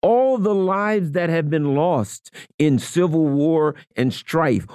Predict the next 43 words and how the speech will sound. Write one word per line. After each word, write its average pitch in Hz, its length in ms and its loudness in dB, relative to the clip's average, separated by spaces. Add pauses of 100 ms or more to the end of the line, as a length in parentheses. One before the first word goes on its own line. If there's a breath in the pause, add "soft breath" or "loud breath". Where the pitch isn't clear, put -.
(100)
all 220 220 2
the 180 140 -2
poverty, 170 640 -2
all 277 300 2
of 277 180 -4
that 247 400 -2 (300 soft breath)
is 175 180 2
because 202 420 0
they 190 140 2
killed 214 320 0
this 208 200 -2
man. 190 480 0 (260 soft breath)
You 147 160 2
know, 127 200 2
uh, 151 100 0
the, 160 220 -2
you 214 120 2
couldn't 277 260 -2
even 254 180 0
put 233 180 2
a 226 60 4
number 190 640 2 (220 loud breath)
on 180 160 2
the 175 80 2
amount 151 320 0
of 110 100 0
wealth 196 320 0
that's 202 240 -2
been 165 160 -2
stole, 151 420 0 (220 loud breath)
stolen 156 460 0
and 151 200 -2
the 151 60 0
ma-, 156 260 0
the 156 180 0
amount 180 340 0
of 170 120 -4
pain 220 300 0
that's 160 180 -2
been 156 140 -2
ca-, 165 400 0
ca-, 131 220 -2 (100)
caused 160 300 0